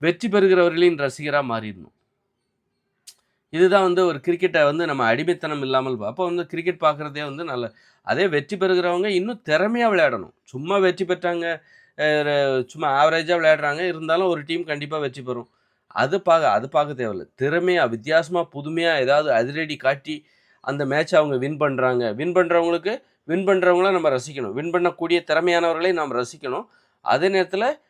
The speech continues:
கொஞ்சம் கூ-, எக்ஸ்ட்ராடினரியா அவங்க பெர்ஃபார்ம் பண்றாங்க, அவங்களுடைய வெளிப்பாடு ரொம்ப வியப்பா இருக்கு, சும்மா அதிரடி,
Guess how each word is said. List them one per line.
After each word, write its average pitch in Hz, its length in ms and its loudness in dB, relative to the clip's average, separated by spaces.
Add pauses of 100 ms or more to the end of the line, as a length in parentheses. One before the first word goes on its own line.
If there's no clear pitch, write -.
(340)
கொஞ்சம் 180 340 0
கூ-, 170 220 2 (280)
எக்ஸ்ட்ராடினரியா 190 760 2
அவங்க 170 220 0
பெர்ஃபார்ம் 143 400 -2
பண்றாங்க, 117 380 -4 (440)
அவங்களுடைய 139 380 -2
வெளிப்பாடு 151 440 -2 (280)
ரொம்ப 147 220 -4
வியப்பா 151 400 -2
இருக்கு, 113 280 -2 (200)
சும்மா 139 280 -8
அதிரடி, 143 420 -2